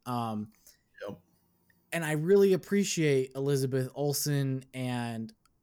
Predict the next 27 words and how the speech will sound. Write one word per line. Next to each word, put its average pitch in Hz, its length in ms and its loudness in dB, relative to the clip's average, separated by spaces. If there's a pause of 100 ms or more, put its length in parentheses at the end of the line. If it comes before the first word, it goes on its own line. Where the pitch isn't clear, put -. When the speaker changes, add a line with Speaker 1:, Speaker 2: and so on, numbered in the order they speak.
(160)
Speaker 1:
oh, 147 260 -8
his 135 200 -2
name 123 220 0
just 117 180 -4
slipped 120 240 -8
my 120 100 -6
mind. 113 420 -4 (1000)
Speaker 2:
Paul 98 220 -6
Bettany. 123 340 -10 (540)
Speaker 1:
Paul 160 300 0
Bettany, 131 540 -2
yes. 135 440 -2 (540)
Um, 127 420 -4 (380)
because 160 520 2
as 156 280 2
the 165 160 -2
episodes 147 480 -2
progress 151 520 0
and 135 160 0
you 131 60 0
go 143 180 4
into 135 160 2
the 123 100 0
different 127 320 -2
generations 117 600 -4
of 110 140 -10
sitcoms 139 680 0